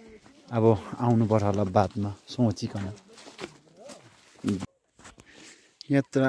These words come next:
चाहिँ जारी नै छ। लाग्दैछौँ, जाँदैछौँ। धेरैजना साथीभाइहरू पछाडि हुनुहुन्छ, म सबैभन्दा अगाडि छु। अनि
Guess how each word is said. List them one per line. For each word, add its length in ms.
चाहिँ 160
जारी 460
नै 340
छ। 240
लाग्दैछौँ, 1120
जाँदैछौँ। 600
धेरैजना 360
साथीभाइहरू 800
पछाडि 320
हुनुहुन्छ, 380
म 80
सबैभन्दा 480
अगाडि 320
छु। 140
अनि 480